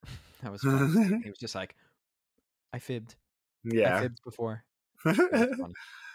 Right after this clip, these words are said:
Speaker 1: I loved
Speaker 2: Um,
Speaker 1: him.
Speaker 2: yeah, he, I loved him too. That's
Speaker 1: The
Speaker 2: really what,
Speaker 1: scene,
Speaker 2: what it would
Speaker 1: uh,
Speaker 2: look like if you chilled for a million years in the
Speaker 1: Yeah.
Speaker 2: dark s-, void of space.
Speaker 1: Seriously. Uh, the scene where he, like, gets up on the table apparently was improvised too.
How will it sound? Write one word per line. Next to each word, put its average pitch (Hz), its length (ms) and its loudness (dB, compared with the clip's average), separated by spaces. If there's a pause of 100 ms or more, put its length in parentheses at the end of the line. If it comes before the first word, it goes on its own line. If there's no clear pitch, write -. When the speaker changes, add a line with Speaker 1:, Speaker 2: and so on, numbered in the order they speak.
(240)
Speaker 1:
I 123 260 4
loved 107 320 0
Speaker 2:
Um, 92 40 -8
Speaker 1:
him. 90 160 -10 (220)
Speaker 2:
yeah, 107 300 6
he, 117 120 4
I 113 100 8
loved 117 220 2
him 123 120 -4
too. 98 320 2 (220)
That's 131 160 4
Speaker 1:
The 131 60 -6
Speaker 2:
really 143 160 6
what, 123 140 6
Speaker 1:
scene, 117 160 -4
Speaker 2:
what 120 160 6
it 117 80 6
would 113 120 4
Speaker 1:
uh, 120 40 4
Speaker 2:
look 110 80 0
like 104 160 2
if - 140 -4
you 101 100 -4
chilled 101 340 0
for 101 160 0
a 95 60 -2
million 95 320 -6
years 92 320 -6
in 87 120 -10
the 87 120 -12
Speaker 1:
Yeah. 78 300 -10
Speaker 2:
dark 92 240 0
s-, - 120 -10 (240)
void 104 320 2
of 92 80 -4
space. - 460 -4 (540)
Speaker 1:
Seriously. 87 680 -12
Uh, 98 400 -4
the 104 120 -10
scene 110 240 -6
where 110 100 -4
he, 120 140 -4
like, 104 180 -6
gets - 240 -8
up 104 160 -6
on 98 120 -6
the 95 60 -10
table 95 360 -6
apparently 90 360 -10
was 85 160 -12
improvised 82 640 -12
too. 82 280 -12